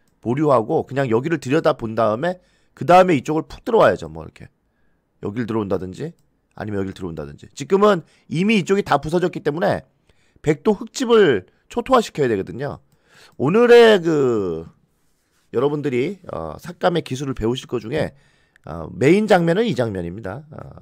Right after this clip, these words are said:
아까 전에 이제 둔 거는 모양을 키우는 장면이 될 수도 있는데요. 여기서 이제 실수를 해가지고 백이 이걸 끊어서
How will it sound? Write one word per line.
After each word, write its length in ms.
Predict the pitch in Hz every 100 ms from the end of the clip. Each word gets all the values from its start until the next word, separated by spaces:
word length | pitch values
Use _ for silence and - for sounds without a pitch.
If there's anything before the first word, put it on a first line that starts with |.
| -
아까 280 | - - 156
전에 240 | 165 160
이제 160 | 139 120
둔 160 | 117
거는 240 | 113 135 147 _ _
모양을 360 | 98 131 170 180
키우는 840 | - 262 277 269 180 127 98 82 - _ _
장면이 360 | - 110 120
될 120 | 95 90
수도 160 | _
있는데요. 520 | 104 78 76 78 78 123 _ _ _ _ - - -
여기서 280 | 113 135 180
이제 120 | 170
실수를 480 | - - 247 254 226
해가지고 300 | 170 139 135
백이 260 | - 110 135
이걸 180 | 107 120
끊어서 520 | - 240 233 208